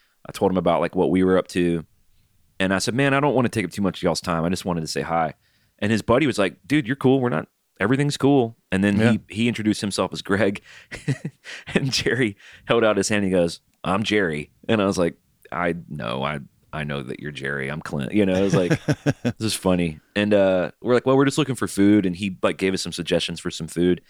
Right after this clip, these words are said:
Speaker 1: And then just like that, we walked away. Like, we
Speaker 2: Yeah.
Speaker 1: shook the man's hand. We said hi to him. I got to compliment his new record. I didn't germ out on, "Remember, uh, remember Man in the Box?"
Speaker 2: "Remember the song Wood?"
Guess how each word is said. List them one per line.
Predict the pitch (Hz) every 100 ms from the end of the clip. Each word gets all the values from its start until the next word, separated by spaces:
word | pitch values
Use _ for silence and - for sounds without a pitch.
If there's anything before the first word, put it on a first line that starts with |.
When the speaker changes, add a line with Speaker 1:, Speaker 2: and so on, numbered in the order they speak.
| _ _ _ -
Speaker 1:
And | 92
then | 107 110
just | 110 120
like | 131 139
that, | 135
we | 98
walked | 98 107 -
away. | 110 104 -
Like, | 85 85 -
we | 98
Speaker 2:
Yeah. | 117
Speaker 1:
shook | 95
the | 110
man's | 110 104
hand. | 113 107 98
We | 87
said | 98 95
hi | 95 95
to | 98
him. | 95 87 - _
I | 85
got | 92
to | -
compliment | 101 92 95 92
his | 87
new | 95 107
record. | 101 92 95 87
I |
didn't | 85 92 98
germ | 98 98
out | 92 90
on, | 87 87 _ _
"Remember, | 151 190 196 196 156
uh, | - - -
remember | 185 214
Man | 196 175
in | 196
the |
Box?" | - 165 202 - 180
Speaker 2:
"Remember | 226 240
the | 226
song | 233 208 135
Wood?" | 175 196 214